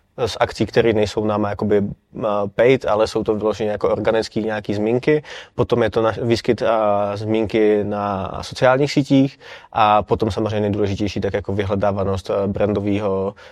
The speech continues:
brandových slov v rámci, eh, v rámci ať už Seznamu, Google, Bingu, což mě teďka přesvědčili vlastně kolegové, ať měříme taky.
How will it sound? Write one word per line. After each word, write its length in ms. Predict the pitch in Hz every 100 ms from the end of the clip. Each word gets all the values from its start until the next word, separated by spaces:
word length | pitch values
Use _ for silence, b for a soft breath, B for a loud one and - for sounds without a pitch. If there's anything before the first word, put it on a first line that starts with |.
| B
brandových 500 | 120 113 110 110 -
slov 440 | - 110 113 - - -
v 120 | 107
rámci, 580 | 107 107 98 104 101 107
eh, 20 | 117 110 107 104
v 80 | 104
rámci 520 | 98 101 - 107 104 _ B B B
ať 180 | - -
už 140 | 104
Seznamu, 400 | 110 104 101 101
Google, 600 | 98 107 101 101 95 98 - -
Bingu, 560 | 107 101 104 101 98 95 B B
což 100 | 117
mě 100 | 101
teďka 180 | 95 -
přesvědčili 460 | 104 101 95 101
vlastně 280 | 95 90 101
kolegové, 440 | 98 98 98 95
ať 80 | 92
měříme 340 | 98 101 101 101
taky. 300 | 95 104